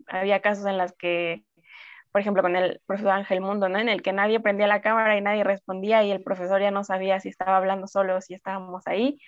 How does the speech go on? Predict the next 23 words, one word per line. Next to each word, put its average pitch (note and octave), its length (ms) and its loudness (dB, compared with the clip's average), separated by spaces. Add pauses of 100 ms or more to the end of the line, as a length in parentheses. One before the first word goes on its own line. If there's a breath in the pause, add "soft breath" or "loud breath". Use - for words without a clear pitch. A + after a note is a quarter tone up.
(460 loud breath)
Y, A3 380 0
y A3 100 -2
créanme A#3+ 340 4
que, F#3 380 -2
que G3 140 0
es G3 440 -10
muy, G3+ 680 -4 (440)
pues, G#3 120 -8
lamentable G3+ 540 2
que A#3+ 80 0
a G3+ 60 6
veces G#3 280 -2
nosotros G3+ 420 -6
como F#3 220 -10
jóvenes, A#3+ 420 -2 (540 loud breath)
eh, F#3 320 0 (280)
pues, F#3+ 120 -2
no, G3 540 0 (120)
no A3 180 0
demos A3 280 2
ese G3+ 260 -8
chance C4 480 -2 (340)
de, F#3 520 -4